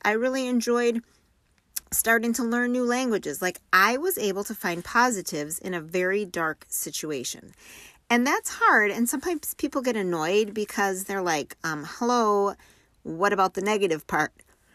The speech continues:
I'm not saying to ignore the negative part. I'm saying, um, like, admit or acknowledge is the word.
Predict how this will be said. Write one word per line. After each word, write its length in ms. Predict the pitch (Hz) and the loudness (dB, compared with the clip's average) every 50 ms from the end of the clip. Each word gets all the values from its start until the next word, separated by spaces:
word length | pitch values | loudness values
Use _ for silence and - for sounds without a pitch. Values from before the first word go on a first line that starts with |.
| _ _ _ _ _ _ _ _ _ - | _ _ _ _ _ _ _ _ _ 2
I'm 180 | 254 262 254 | 2 4 4
not 220 | 254 269 269 262 - | 2 2 0 0 0
saying 400 | - - - 285 294 294 277 240 | -2 0 0 0 0 2 0 0
to 160 | - - 226 | 0 -2 -4
ignore 380 | 196 196 180 185 185 185 185 185 | -4 -4 -4 -4 -2 0 0 0
the 100 | 180 214 | -2 -2
negative 360 | 220 226 233 254 254 269 - | -4 -2 -2 -2 -4 -4 -6
part. 340 | - - 311 311 320 277 - _ _ _ _ _ _ _ _ | -2 0 0 2 2 0 -4 _ _ _ _ _ _ _ _
I'm 220 | 208 208 202 196 | 0 0 0 0
saying, 580 | 190 - - 233 214 202 196 190 180 175 175 - - - | -2 -2 -2 -2 -2 -2 -2 -2 -4 -4 -6 -10 -10 -8
um, 500 | 170 156 147 143 131 - - 151 165 - _ _ _ _ _ _ _ - - - _ _ _ _ | -6 -6 -6 -6 -8 -10 -12 -14 -16 -18 _ _ _ _ _ _ _ -10 -10 -10 _ _ _ _
like, 180 | 185 180 - - | -6 -6 -6 -4
admit 720 | - 175 165 170 175 175 185 214 247 311 339 - _ - - - _ | -6 -6 -4 -2 -2 0 0 2 2 0 0 -4 _ -10 -10 -8 _
or 300 | 185 165 165 160 160 143 | -4 -2 0 0 -2 0
acknowledge 560 | - 196 185 214 220 214 185 156 139 143 120 | -2 -2 -2 2 2 2 2 2 0 -4 -6
is 100 | 151 143 | -8 -10
the 100 | - 151 | -8 -8
word. 240 | 139 104 117 110 | -6 -6 -6 -8